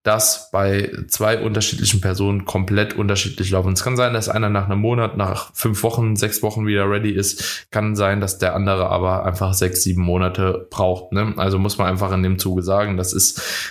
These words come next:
sehr, sehr individuell. Und demnach muss natürlich auch das Training so ein bisschen von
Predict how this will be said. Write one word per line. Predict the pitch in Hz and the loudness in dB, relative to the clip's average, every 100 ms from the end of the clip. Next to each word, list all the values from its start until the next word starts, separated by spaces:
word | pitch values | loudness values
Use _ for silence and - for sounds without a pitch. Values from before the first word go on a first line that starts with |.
| - | -10
sehr, | 98 107 139 | -4 0 0
sehr | 139 135 | 0 0
individuell. | 127 120 120 107 107 117 | 0 0 0 2 2 0
Und | - 107 | -2 -2
demnach | 104 107 101 98 | 0 2 0 0
muss | 107 107 98 | -2 0 -2
natürlich | 92 92 95 | 0 0 0
auch | 104 98 | 0 -2
das | - - | -4 -4
Training | - 90 90 | 0 2 2
so | 90 | 0
ein | 92 | 0
bisschen | 95 - 98 92 92 - - _ | 0 2 2 0 -4 -16 -20 _
von | - 104 104 98 95 | -4 -2 0 -2 -6